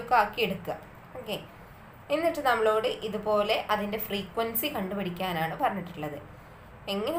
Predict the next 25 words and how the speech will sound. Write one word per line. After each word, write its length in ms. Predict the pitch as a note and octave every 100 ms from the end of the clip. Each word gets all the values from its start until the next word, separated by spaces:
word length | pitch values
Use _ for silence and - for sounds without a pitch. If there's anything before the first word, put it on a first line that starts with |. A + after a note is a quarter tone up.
| D#4+
നമ്മൾ 180 | C4+ B3+ B3+
ചെയ്തു 200 | A3+ A3+ B3+
കഴിഞ്ഞാലും, 540 | G#3 G3 F#3+ F#3+ F#3+ - - A#3
as 100 | F4 - -
the 80 | C#4
length 280 | A3 A3+ - E4+
of 80 | E4+ D#4+
the 80 | D4+
pendulum 400 | A#3+ G#3 G#3+ A3 G#3+ F#3+
increase, 380 | F#3 G#3 A#3 -
the 80 | G#3+ E3+
frequency 680 | F#3 F3+ - A#3+ A#3+ - C4 F#3
decreases. 640 | F3 - E3+ D#3 D#3+ D3+ - - - - -
അപ്പോൾ 140 | - C#4+
ഈ 20 | D#4 D#4
പെൻഡുലത്തിൻ്റെ 1120 | A#3+ B3 E4+ G4+ E4+ D#4+ - A#3+ G#3+ F#3 G#3 C#4+ - - - - - G3
length 360 | G#3+ A#3 B3+ - E4+
നമ്മൾ 180 | D#4 D4 B3+
increase 500 | A3 G#3+ C#4+ D4 D#4
ചെയ്ത് 220 | D#4+ B3+ A#3+
കഴിഞ്ഞാൽ 500 | G#3+ F#3 E3+ F3+ G#3 D3+ - -
നമുക്ക് 300 | F3+ F#3+ A3 A3
കിട്ടുന്ന 340 | G3 F#3+ G#3 A3 -
frequency 880 | F#3+ F3 - C4 A#3+ G3 - B3 D#4+ F#4 - - - E3
decreases 760 | - - F#3+ A3+ B3 - G#3